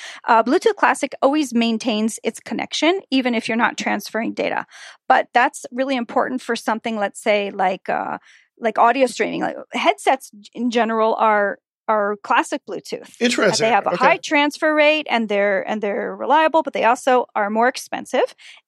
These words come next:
Speaker 1: and their battery drains quicker. Whereas the low energy, the purpose of them is usually for smaller chunks of data to be transferred. Um, it could still be very frequent,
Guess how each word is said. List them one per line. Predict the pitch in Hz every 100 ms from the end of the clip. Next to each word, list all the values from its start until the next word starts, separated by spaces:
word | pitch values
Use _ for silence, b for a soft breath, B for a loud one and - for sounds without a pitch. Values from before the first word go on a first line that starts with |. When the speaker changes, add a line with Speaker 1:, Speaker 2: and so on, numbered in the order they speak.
| -
Speaker 1:
and | 220 214 208
their | 220
battery | 214 226 240 233
drains | 202 208 185 -
quicker. | - - - 139
Whereas | 196 240
the | 269
low | 285
energy, | 320 381 453 349 269 311 _
the | 247
purpose | - 427 453 -
of | 285
them | 262
is | 240
usually | 285 294 294 262 _
for | - 247 233 - b b b
smaller | - - 277 294 302 302
chunks | - 262 254 247
of | 208
data | 202 214 - - -
to | 233
be | 220
transferred. | 214 220 190 185 - 175 - - _ _ _ -
Um, | 214 214 214 214
it | - 269
could | 320 285
still | - 349 208 _ _ 220
be | 269
very | 214 214 220 185
frequent, | - - 302 - 311 -